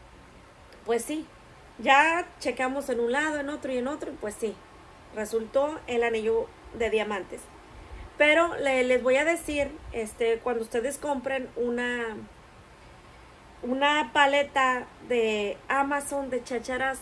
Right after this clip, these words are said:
mi recomendación es que siempre chequen todo. Salieron tres pares de aretes, eh, eh, de oro blanco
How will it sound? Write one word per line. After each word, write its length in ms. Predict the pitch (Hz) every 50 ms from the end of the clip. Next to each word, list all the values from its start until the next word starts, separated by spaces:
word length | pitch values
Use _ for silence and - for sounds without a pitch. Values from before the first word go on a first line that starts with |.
| - -
mi 140 | 262 262 254
recomendación 880 | 247 247 254 247 247 247 247 240 240 247 247 240 - 254 262 262 254 277
es 160 | 285 311 - - - - - - - - - - - - - -
que 120 | - 277 262
siempre 520 | - 277 277 277 285 277 320 320 311 320
chequen 460 | - - 285 269 277 - 311 302 294
todo. 420 | - - 262 254 254 240 294 311 370 - - - - - - - - - -
Salieron 480 | - 269 262 254 247 247 262 285 285 -
tres 240 | - 269 269 269 269
pares 460 | - - 269 262 262 269 294 294 - - - - -
de 160 | 240 240 240
aretes, 460 | 233 226 240 240 240 - 285 285 277 - - - - - - - - - - - - - - - - - - - - - - - -
eh, 800 | 120 240 226 220 220 220 214 214 214 214 208 202 202 196 - - - - - - - - - - - - - -
eh, 380 | - 247 247 240 233 233 233 220
de 140 | 240 233 226
oro 220 | 226 240 254 269
blanco 480 | 247 285 262 240 233 240 240 - 302